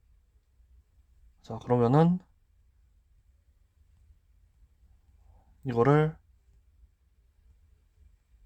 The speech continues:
정렬해가지고 이제 받은 순으로 영입 순서대로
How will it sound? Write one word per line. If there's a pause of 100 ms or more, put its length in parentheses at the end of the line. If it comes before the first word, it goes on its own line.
(600)
정렬해가지고
이제
받은
순으로
영입
순서대로